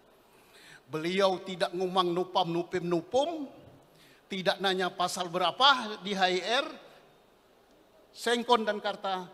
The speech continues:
keluarkan. Masa tahun dua ribu dua puluh empat masih nupam nupim nupum? Alah. Tidak ada nupumnya itu, itu bukan nupum. Alah.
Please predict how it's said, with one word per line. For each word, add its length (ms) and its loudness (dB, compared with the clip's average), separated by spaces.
keluarkan. 540 10
Masa 420 -6
tahun 320 -2
dua 160 4
ribu 320 -4
dua 240 0
puluh 240 -4
empat 320 -6
masih 160 -6
nupam 400 -4
nupim 400 -2
nupum? 540 -4
Alah. 800 -12
Tidak 240 2
ada 160 4
nupumnya 580 0
itu, 160 -4
itu 220 -2
bukan 260 -6
nupum. 480 -2
Alah. 800 -6